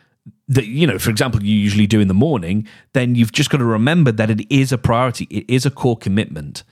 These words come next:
And then make time to do that later. You know, I'm talking about exercise, uh, and, but, but it also equally applies to what I'm doing, you know, this conversation I'm having with you now. It, this is a core priority. And so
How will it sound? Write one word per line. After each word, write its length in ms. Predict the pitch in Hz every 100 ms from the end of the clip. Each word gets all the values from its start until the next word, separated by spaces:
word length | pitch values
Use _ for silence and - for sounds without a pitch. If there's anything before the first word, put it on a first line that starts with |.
| _ _ _ -
And 120 | 117
then 160 | 120 120
make 260 | 123 110
time 400 | - 123 123 117 -
to 100 | 107
do 140 | 120
that 180 | 117 110
later. 300 | 127 127 92
You 120 | 101
know, 140 | 107 -
I'm 180 | 135 170
talking 220 | 185 165
about 160 | 131 -
exercise, 680 | 139 - 113 87 78 76 - - - _
uh, 200 | 110 110 -
and, 420 | 123 123 110 113
but, 180 | 151 139
but 120 | 135
it 80 | 127
also 320 | 139 175 147 123
equally 320 | 151 139 120
applies 320 | 113 113 107
to 320 | - 143 127
what 260 | 113 120 120
I'm 140 | 123
doing, 680 | 120 120 113 113 110 117 117
you 120 | 135
know, 220 | 113 117 -
this 220 | 135 139
conversation 400 | - 147 143 147
I'm 60 | 143
having 220 | 151 160
with 100 | 151
you 140 | 156
now. 180 | 165 196 -
It, 240 | 147 -
this 360 | 170 113 110 - - - -
is 160 | 131 127
a 120 | 120
core 340 | - 131 123
priority. 680 | - 117 123 131 - - 104 _ _ _ _ -
And 160 | 127 107
so 420 | 127 113 113